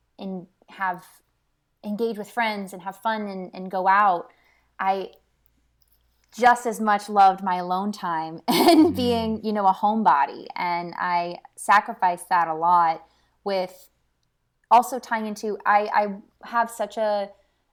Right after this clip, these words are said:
Speaker 1: um, deep connection with a lot of, um, spiritual practices in this call, right? That was constantly, you know, scratching at me. It's like, "Hey, we wanna spend more time with you. We wanna, you know,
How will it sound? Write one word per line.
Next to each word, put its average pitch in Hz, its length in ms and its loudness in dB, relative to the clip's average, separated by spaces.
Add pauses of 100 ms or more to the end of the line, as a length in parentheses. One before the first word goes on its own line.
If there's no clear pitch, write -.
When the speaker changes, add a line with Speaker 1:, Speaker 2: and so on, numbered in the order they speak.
(140)
Speaker 1:
um, 185 440 -4
deep 202 220 -8
connection 185 800 -10
with 196 220 -10
a 190 60 -2
lot 175 220 2
of, 170 220 -4 (220)
um, 185 460 -10 (280)
spiritual 208 460 -6
practices 180 540 -6
in 185 140 -10
this 180 160 -14
call, - 600 -2
right? 180 380 -2 (100)
That 165 400 -2 (840)
was 190 360 -8
constantly, 190 840 -12 (600)
you - 80 -12
know, 131 80 -10
scratching 175 520 -8
at - 160 -10
me. - 220 -16
It's 185 100 -20
like, - 220 -16
"Hey, 339 220 -6 (520)
we 214 120 -8
wanna 254 240 -4
spend 254 260 -6
more 247 100 -4
time 262 220 -4
with 359 160 -10
you. 165 180 -8
We 190 140 -6
wanna, 233 320 -2 (260)
you 233 120 -4
know, 220 360 0